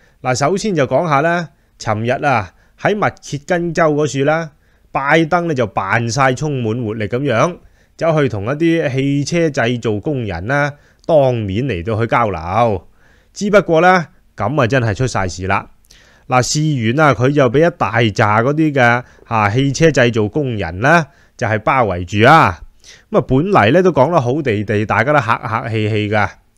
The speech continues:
但係啊，當嗰啲工人呢開始質疑拜登嘅經濟政綱嘅時候啦，拜登啊就開始講一啲難聽嘅說話啦噃。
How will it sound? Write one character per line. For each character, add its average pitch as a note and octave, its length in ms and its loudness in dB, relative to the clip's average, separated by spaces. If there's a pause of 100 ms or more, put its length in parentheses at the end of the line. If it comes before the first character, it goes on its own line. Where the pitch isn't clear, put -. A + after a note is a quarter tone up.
(380)
但 C#3+ 300 0
係 D3 300 0
啊， A2 160 -4 (300)
當 G3 240 2
嗰 F3 80 -2
啲 F#3 320 2 (200)
工 E3+ 240 -2
人 G2+ 200 -4
呢 D3 80 0
開 D3+ 420 0
始 C#3 180 -6
質 D#3 220 -4
疑 F#2+ 160 -8
拜 B2+ 340 0
登 D3 300 -4
嘅 A#2 280 2 (220)
經 D#3+ 260 0
濟 B2 180 0
政 A#2+ 240 -4
綱 C#3+ 160 0
嘅 A#2 120 -4
時 F2+ 120 -8
候 F#2+ 120 -4
啦， D3 280 0 (460)
拜 C#3 280 4
登 D3 200 0
啊 C3 80 0
就 G#2 140 0
開 C3 300 2
始 B2 200 -2
講 A#2 240 -2
一 C3+ 100 -2
啲 C3+ 40 -2
難 F#2 340 -4
聽 B2+ 300 2
嘅 A2 80 2
說 A2+ 200 -4
話 G2 140 -2
啦 G#2+ 100 0
噃。 G#2 280 2